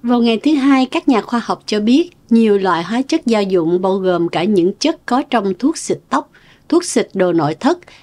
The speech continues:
và chất khử trùng có thể gây ra mối đe dọa cho sức khỏe của não bộ và có thể liên quan tới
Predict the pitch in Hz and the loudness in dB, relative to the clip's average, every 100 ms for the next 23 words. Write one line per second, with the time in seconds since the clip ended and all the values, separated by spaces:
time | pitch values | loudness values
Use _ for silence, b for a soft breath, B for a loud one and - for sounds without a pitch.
0 | - 185 156 143 277 - 180 175 - 185 | -6 -4 -2 -4 -6 -4 -4 -2 0 0
1 | 165 147 b - - 226 190 202 208 202 | -2 -6 b -6 -4 -2 -2 -2 -2 -2
2 | 190 196 247 226 196 175 143 147 143 175 | -2 -2 -2 -2 -2 0 0 -2 -4 -4
3 | - 277 - 139 147 160 175 180 156 180 | -4 -4 -2 -2 -2 -2 -2 0 -2 -2
4 | 165 143 156 b b 190 185 160 - 269 | -2 0 -2 b b -4 -2 -2 -4 -2
5 | 196 196 214 196 208 196 185 202 208 269 | -2 0 0 0 -2 -2 -2 -2 0 -2